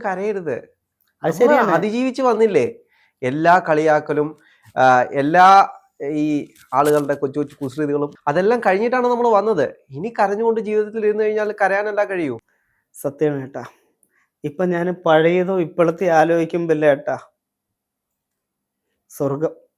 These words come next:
Speaker 2: ദൈവം എനിക്ക് എന്തോ ഒരു പുതിയ പുതിയ ജീവിതം തന്നേട്ടാ. എവിടെ പോയാലും എനിക്ക് ആ ഒരു പരിഗണന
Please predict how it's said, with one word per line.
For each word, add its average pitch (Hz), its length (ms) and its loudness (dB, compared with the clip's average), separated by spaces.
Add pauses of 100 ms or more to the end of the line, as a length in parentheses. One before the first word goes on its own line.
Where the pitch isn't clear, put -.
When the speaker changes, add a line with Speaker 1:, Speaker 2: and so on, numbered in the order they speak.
(160)
Speaker 2:
ദൈവം 147 300 -2
എനിക്ക് 143 260 -4 (300)
എന്തോ 139 220 -6
ഒരു 147 180 -4
പുതിയ 143 280 -2
പുതിയ 151 160 0 (100)
ജീവിതം 143 400 -2
തന്നേട്ടാ. 131 360 -8 (760)
എവിടെ 156 320 0 (140)
പോയാലും 151 580 2 (1600)
എനിക്ക് 143 240 -6
ആ 151 80 0
ഒരു 156 100 -2 (140)
പരിഗണന 151 520 0